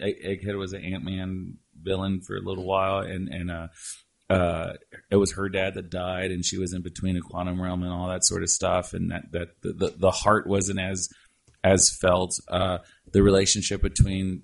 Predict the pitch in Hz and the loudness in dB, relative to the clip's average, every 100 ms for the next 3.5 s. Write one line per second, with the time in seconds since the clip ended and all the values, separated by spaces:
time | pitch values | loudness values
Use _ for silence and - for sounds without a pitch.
0 | - 92 - 92 85 - 90 90 95 - | -8 0 2 2 0 2 2 2 0 -2
1 | 90 92 90 90 87 87 - - _ _ | -4 -2 -2 -4 -6 -8 -14 -20 _ _
2 | - - 90 87 98 101 101 110 - - | -2 -2 2 6 6 8 6 6 0 -8
3 | 101 95 95 98 | -6 -6 -4 -4